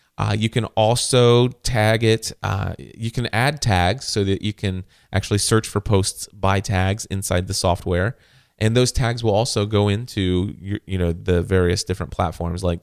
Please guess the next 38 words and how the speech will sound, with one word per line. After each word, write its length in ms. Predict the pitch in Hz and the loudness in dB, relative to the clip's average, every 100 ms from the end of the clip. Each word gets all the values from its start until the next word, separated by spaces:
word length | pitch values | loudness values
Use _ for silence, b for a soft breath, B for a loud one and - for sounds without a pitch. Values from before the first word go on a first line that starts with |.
| 69 | -8
Tumblr 240 | - 95 92 | -6 -4 0
will 380 | 92 87 90 - | 0 0 -2 -2
add 200 | 90 87 | -4 0
those 160 | 87 - | -2 0
tags 340 | 98 95 95 | -2 0 0
as 200 | 87 - b b b | -4 -4 b b b
tags 300 | - 85 95 | -2 -2 0
there 180 | 92 85 | 0 2
as 120 | 95 | 2
well. 420 | 95 90 98 - b b b b | 2 2 2 -4 b b b b
Uh, 220 | 113 107 - | 0 0 2
and 160 | 147 151 | 0 2
also, 460 | 143 233 - 143 - | 2 0 2 2 2
it 180 | 143 - | 0 2
also 340 | 147 - 165 | 2 2 0
goes 220 | 147 147 | 0 0
out 140 | 151 131 | 0 -2
and 100 | 120 | -8
fe-, 340 | - 160 - - | 0 0 0 -2
fetches 420 | - 135 131 127 | 2 2 2 0
the 100 | 123 | 2
weather. 400 | 117 139 123 95 | 4 4 2 0
So 200 | - 113 | 2 2
you 140 | 113 117 | 2 0
can 140 | 131 | -2
actually, 500 | 123 - 120 107 101 b 131 b | -2 0 2 2 0 b -14 b
uh, 240 | 104 92 | 0 0
when 200 | 104 120 | 0 0
you're 140 | 123 120 | 2 4
reading 320 | 120 135 131 | 4 4 2
a 60 | 117 | 0
post, 420 | 143 123 107 - | 4 4 2 0
you 80 | 113 | -4
can 140 | 113 | -4
see 440 | - 123 110 107 - | -2 0 0 -2 -6
what 420 | 110 123 - 127 | 0 2 2 2
the 80 | 120 | 2
we-, 220 | 117 | 2